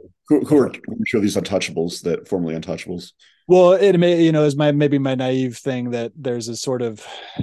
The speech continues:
Speaker 2: uh, there's a, there's an anti-fragility kind of awakening, enlightenment that once you cross that path, you are no longer touched by the material world, basically, thing. Um,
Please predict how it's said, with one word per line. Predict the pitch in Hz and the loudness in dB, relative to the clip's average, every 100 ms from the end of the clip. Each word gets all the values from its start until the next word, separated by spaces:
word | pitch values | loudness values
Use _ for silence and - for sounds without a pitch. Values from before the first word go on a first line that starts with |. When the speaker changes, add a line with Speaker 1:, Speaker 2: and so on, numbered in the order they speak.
| 131 | -6
Speaker 2:
uh, | 135 123 117 117 110 | -2 0 2 0 -4
there's | 123 113 | -4 -4
a, | 113 107 | -8 -8
there's | 120 123 120 | -6 -4 -4
an | 110 117 | -8 -6
anti-fragility | 147 143 156 - 131 123 123 120 120 117 107 | -4 -2 -2 -2 -2 0 0 0 -2 -4 -6
kind | 123 117 | -10 -8
of | 110 104 _ | -8 -10 _
awakening, | 143 123 123 120 117 113 | -4 -2 -2 -4 -6 -6
enlightenment | 110 107 110 110 117 110 104 - - | -6 -6 -6 -6 -10 -8 -10 -14 -8
that | 113 104 98 _ | -6 -6 -8 _
once | 127 120 117 | -8 -6 -8
you | |
cross | - 120 107 | -4 -2 -2
that | - 104 80 | -4 -6 -6
path, | - 113 104 - - | -6 -4 -6 -10 -12
you | 113 113 | -6 -4
are | 110 | -4
no | 110 110 | -4 -6
longer | 107 107 104 | -6 -8 -10
touched | - 113 - - | -8 -8 -6 -8
by | 104 | -8
the | 104 | -8
material | 101 - 104 95 | -8 -6 -6 -6
world, | 98 98 85 - _ _ _ | -10 -10 -14 -20 _ _ _
basically, | 214 196 - 190 180 | -10 -10 -12 -12 -12
thing. | - 92 90 _ _ _ _ - | -12 -14 -18 _ _ _ _ -8
Um, | 104 98 92 87 | -4 -4 -6 -12